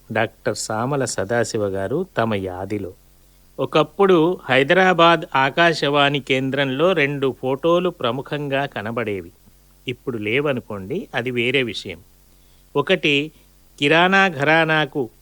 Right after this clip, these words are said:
కౌస్తుభమణిగా కీర్తి గడించి రసజ్ఞులైన శ్రోతల చేత సచ్చే స్వరోంకా దేవత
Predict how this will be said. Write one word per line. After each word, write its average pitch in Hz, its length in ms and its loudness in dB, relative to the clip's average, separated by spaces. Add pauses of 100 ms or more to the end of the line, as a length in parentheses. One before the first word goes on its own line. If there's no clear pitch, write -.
(120)
కౌస్తుభమణిగా 156 1080 0
కీర్తి 147 500 -8
గడించి 131 600 -4 (380)
రసజ్ఞులైన 170 880 2
శ్రోతల 147 560 -2 (100)
చేత 120 400 -2 (420)
సచ్చే 180 580 0
స్వరోంకా 160 920 2
దేవత 139 720 -2